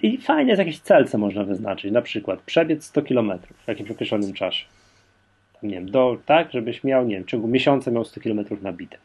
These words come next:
Albo, nie wiem, przebiec jednorazowo na raz dwadzieścia kilometrów. Albo wziąć udział w maratonie.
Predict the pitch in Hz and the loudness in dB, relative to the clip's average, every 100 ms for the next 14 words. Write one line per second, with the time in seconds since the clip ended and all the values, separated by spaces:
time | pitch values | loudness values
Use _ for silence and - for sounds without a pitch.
0 | _ - - - 113 117 113 113 110 - | _ -20 -10 -2 0 0 0 2 0 -4
1 | _ _ - 104 101 92 92 - 151 151 | _ _ -14 -8 -6 -6 -6 2 4 4
2 | 147 135 120 123 123 123 127 127 120 123 | 4 4 4 6 6 6 4 6 8 6
3 | 113 110 117 117 101 95 95 90 87 101 | 4 2 2 2 -2 -6 -8 -10 -10 -8
4 | 117 120 127 139 135 120 - 113 127 143 | 0 0 2 2 0 0 -8 0 4 4
5 | 143 - 127 135 120 123 123 123 131 131 | 0 -6 2 2 4 6 6 6 4 4
6 | 131 | 0